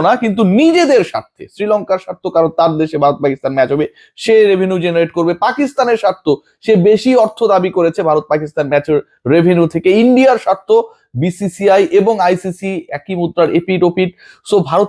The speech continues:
পাকিস্তান ম্যাচ না হলে তাদেরও লস, কিন্তু বাংলাদেশের স্বার্থ কোন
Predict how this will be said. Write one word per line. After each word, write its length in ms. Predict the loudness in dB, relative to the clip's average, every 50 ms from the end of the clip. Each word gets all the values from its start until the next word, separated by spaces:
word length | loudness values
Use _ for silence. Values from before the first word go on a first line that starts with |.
| 0
পাকিস্তান 300 | -2 -2 -2 -2 -4 -2 0
ম্যাচ 140 | 0 -2 -2 0 -2
না 40 | 0
হলে 120 | 2 0 0 0 0
তাদেরও 320 | 0 2 2 4 4 4 4 4
লস, 160 | 4 2 0 -2 -6 _ _ _ _ _
কিন্তু 160 | -12 -10 -8 -6 -4 -4
বাংলাদেশের 520 | -4 -4 -4 -6 -6 -6 -6 -8 -10 -12 -10
স্বার্থ 300 | -8 -10 -10 -10 _ _ -2 -2 -2 -2 -2 0
কোন 140 | 2 2 4